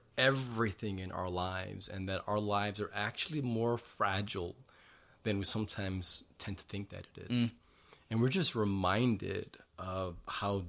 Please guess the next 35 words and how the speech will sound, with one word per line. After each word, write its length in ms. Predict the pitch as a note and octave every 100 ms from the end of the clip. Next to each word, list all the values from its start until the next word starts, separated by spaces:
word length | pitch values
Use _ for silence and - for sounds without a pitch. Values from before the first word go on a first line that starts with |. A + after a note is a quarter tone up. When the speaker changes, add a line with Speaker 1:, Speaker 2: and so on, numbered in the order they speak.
| F2
Speaker 1:
desperate 540 | G#2+ G#2+ - - G#2
we 140 | G2+ G2+
are 280 | F#2+ F#2 F2+
for 160 | -
God 320 | F#2 F#2 F#2
and 140 | F2+ E2+
his 260 | F2+ F#2+
mercy. 600 | F#2+ F2+ F#2+ - F2+ E2 - -
And, 340 | F2 F2 F2 - - - - - - -
I 80 | F#2+
mean, 200 | G2+ G#2+ - - -
think 180 | - D#3
of 80 | D3+
our 120 | B2
economy. 640 | A#2+ A2 A2+ G#2 G2 G2+ - _ _ _ -
I 40 |
mean, 140 | A2 A2
Speaker 2:
Yeah. 160 | G#2 A2
Speaker 1:
right 300 | G#2+ A2 C3
before 380 | D3 - C#3 B2+
the 100 | A#2+
quarantine, 680 | - A#2+ G2+ - F#2+ F2 F2 - _ _ _ -
we 160 | C3 C3
had 440 | A2+ A#2 G#2 G2
the 60 | -
best 300 | F2+ A2+ -
economy 760 | A2+ - G#2+ G2+ G2 F#2+ F#2 - -
in, 480 | F#2+ F2+ F2+ E2+ E2+ -
in 280 | F#2 F2+ F2
modern 460 | F2+ F2+ F#2+ F#2 F2 - -
history. 640 | G#2 - - - G1+ - - - -
It 100 | G#2
was 200 | G2+ G2
unbelievably 1080 | G2 B2+ A#2 - A#2+ A#2+ B2+ C3+ C3+ A#2 A2+
good. 400 | G2+ G2 F2+